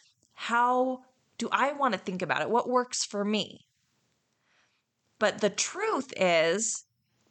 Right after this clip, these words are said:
they are both neutral. Your circumstances are always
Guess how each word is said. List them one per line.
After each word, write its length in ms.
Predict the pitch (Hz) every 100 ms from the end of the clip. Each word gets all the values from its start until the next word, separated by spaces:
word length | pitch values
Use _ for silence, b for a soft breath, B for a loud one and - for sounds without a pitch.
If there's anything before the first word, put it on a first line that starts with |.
| -
they 120 | 208
are 120 | 202
both 360 | 196 220 277 254
neutral. 680 | 240 247 240 165 - 226 - _ _ _ -
Your 100 | 196
circumstances 840 | - 254 277 262 254 226 226 214
are 200 | 202 - -
always 840 | 226 240 254 262 247 240 233 226